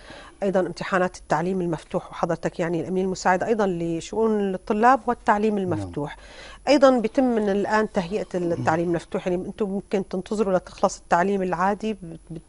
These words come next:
Speaker 1: بتبدأوا بال-، المفتوح؟
Speaker 2: طبعا حاليا كل الأمور في التعليم المفتوح عم انوضعت، البرامج الامتحانية انوضعت، طبعا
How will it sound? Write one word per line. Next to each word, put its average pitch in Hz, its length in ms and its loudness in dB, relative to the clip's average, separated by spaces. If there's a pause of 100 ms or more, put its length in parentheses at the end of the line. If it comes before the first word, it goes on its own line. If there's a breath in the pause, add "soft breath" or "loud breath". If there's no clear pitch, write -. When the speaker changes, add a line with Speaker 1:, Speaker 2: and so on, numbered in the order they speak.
(140)
Speaker 1:
بتبدأوا 175 380 0
بال-، 156 120 -10 (320)
المفتوح؟ 143 920 -4
Speaker 2:
طبعا 160 340 2
حاليا 156 480 4 (140)
كل 165 200 2
الأمور 127 580 -2 (560 soft breath)
في - 60 -16
التعليم 117 420 0
المفتوح 113 480 -4 (140)
عم 107 200 -4 (140)
انوضعت، 110 520 0 (680 soft breath)
البرامج 120 520 2
الامتحانية 113 640 -2
انوضعت، 110 460 0
طبعا 104 300 -2